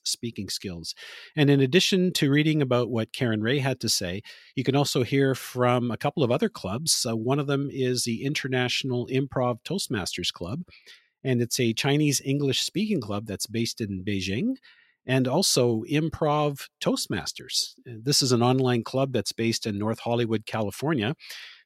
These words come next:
And according to Thomas Island, credited speaker, distinguished Toastmaster,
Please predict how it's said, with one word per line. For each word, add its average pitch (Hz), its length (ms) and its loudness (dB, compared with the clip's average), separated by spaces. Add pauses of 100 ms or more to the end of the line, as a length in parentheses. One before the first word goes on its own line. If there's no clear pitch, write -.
And 127 140 6
according 165 460 6
to 127 320 2
Thomas 151 440 2
Island, 143 560 2 (140)
credited 123 340 2
speaker, 127 440 0
distinguished 110 480 -2
Toastmaster, 107 680 -2